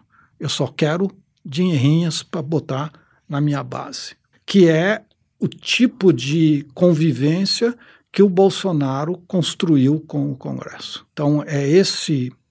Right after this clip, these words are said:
efeito de longo prazo que o bolsonarismo tá nos deixando. Essa base amorfa dentro do Congresso, esse, essa direita amorfa e que gosta de fazer vídeo,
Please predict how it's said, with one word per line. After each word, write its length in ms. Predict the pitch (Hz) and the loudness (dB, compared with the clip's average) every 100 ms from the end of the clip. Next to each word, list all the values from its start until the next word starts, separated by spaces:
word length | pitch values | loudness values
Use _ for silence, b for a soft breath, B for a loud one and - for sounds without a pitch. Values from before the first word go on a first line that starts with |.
| _ | _
efeito 640 | 139 127 - 160 147 - | -2 -2 0 2 2 -4
de 140 | 131 139 | -8 -6
longo 340 | 131 139 131 | -4 -2 -4
prazo 640 | 123 - 127 139 160 180 185 B B - | -6 -10 -10 -8 -6 -4 -6 B B -2
que 80 | |
o 20 | 165 | 2
bolsonarismo 880 | 156 160 170 151 143 127 135 151 | 2 0 0 -2 0 -2 -4 -6
tá 180 | 151 151 | -6 -6
nos 200 | 147 139 | -8 -8
deixando. 560 | 165 147 - 98 107 - b b b | -10 -8 -10 -12 -16 -20 b b b
Essa 500 | 143 139 - 127 120 - b b b b _ _ _ | -2 -2 -2 -4 -6 -20 b b b b _ _ _
base 640 | 131 120 151 135 117 120 | 0 2 2 2 0 0
amorfa 720 | 127 127 135 165 170 - - | 2 6 8 8 6 2 -8
dentro 340 | 123 123 117 143 | -6 -6 -8 -8
do 140 | 123 | -10
Congresso, 640 | - 131 120 123 190 - 135 | -6 -4 -4 -4 -4 -4 -6
esse, 260 | - 127 - _ _ _ _ _ _ | -6 -10 -14 _ _ _ _ _ _
essa 280 | - 139 - | -10 -6 -4
direita 520 | 117 127 135 131 131 | -4 -2 0 -2 -4
amorfa 720 | 123 127 127 147 135 - 127 - | 0 2 4 4 2 -6 -10 -8
e 340 | 156 120 120 113 | -4 -4 -4 -8
que 100 | - | -10
gosta 420 | 113 123 123 - 117 | -8 -8 -6 -8 -8
de 100 | 110 | -10
fazer 760 | - 110 113 123 117 117 - _ _ | -12 -12 -8 -6 -6 -12 -16 _ _
vídeo, 560 | 123 120 196 208 226 | -4 2 4 2 -6